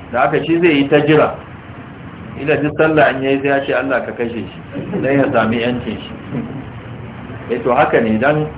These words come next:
ya ce, eh, "Duk wanda ya mutu kai ka zama ɗa."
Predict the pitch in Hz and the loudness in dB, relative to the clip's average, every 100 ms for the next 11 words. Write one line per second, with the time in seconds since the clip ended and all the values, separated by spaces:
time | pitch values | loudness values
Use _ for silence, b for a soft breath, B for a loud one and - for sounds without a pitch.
0 | - 135 151 156 156 139 139 - - - | 0 4 4 4 0 0 -4 -12 -18 -18
1 | - - 117 113 101 - - - 143 165 | -16 -4 2 2 2 -2 -12 -2 4 6
2 | 180 180 151 135 139 139 127 117 117 120 | 8 8 6 6 4 0 2 2 6 4
3 | 117 117 113 110 | 4 0 0 -2